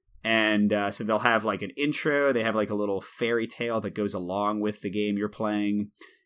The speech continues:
And then you have one of two endings at the end, but also the possibility of losing earlier in the scenario. So the story elements are great. The components are beautiful. The miniatures are so much fun, especially the ones you play as. Like, my son can't stop playing with them.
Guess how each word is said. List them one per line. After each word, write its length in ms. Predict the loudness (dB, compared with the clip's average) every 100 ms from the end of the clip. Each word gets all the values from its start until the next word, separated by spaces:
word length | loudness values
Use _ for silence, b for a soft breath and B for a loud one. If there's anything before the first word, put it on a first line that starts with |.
| b
And 140 | 0
then 200 | 4 4
you 120 | 4
have 440 | 4 2 2 0 -8 -14 -16
one 320 | -6 6 8
of 140 | 8
two 300 | 4 2 4
endings 880 | 4 2 2 2 2 0 0 -2 -4 -4
at 180 | -6 -4
the 160 | -4
end, 500 | -2 0 2 0 -2 -8 _
but 100 | 0
also 200 | 0 0
the 60 | 0
possibility 440 | 0 0 -2 -2
of 100 | -2
losing 360 | -2 -2 -2 -2
earlier 340 | 0 0 0
in 60 | 0
the 60 |
scenario. 580 | 0 -2 -2 0 -2 -4 _ b b b b b b
So 120 | -4
the 60 | 0
story 520 | 2 6 8 10 8
elements 340 | 8 6 4 0
are 60 |
great. 560 | 0 0 0 -2 -6 -10 _ _ -14
The 260 | -4 -2
components 680 | 0 -4 -2 0 2 4 2
are 160 | 0 -2
beautiful. 540 | -2 -2 0 0 0
The 120 | 0
miniatures 540 | 2 4 4 4 2 0
are 80 | -2
so 380 | -2 0 2
much 220 | 2 2 0
fun, 260 | 0 0
especially 300 | 0 -2 -2
the 80 | 0
ones 160 | -2 -2
you 100 | -4
play 260 | -4 -2
as. 220 | -2 -2
Like, 100 | -4
my 120 | -4 -2
son 240 | -2 -2
can't 260 | -4 -4 -2
stop 280 | -2 -4
playing 280 | -4 -6 -4
with 160 | -6 -6
them. 300 | -6 -8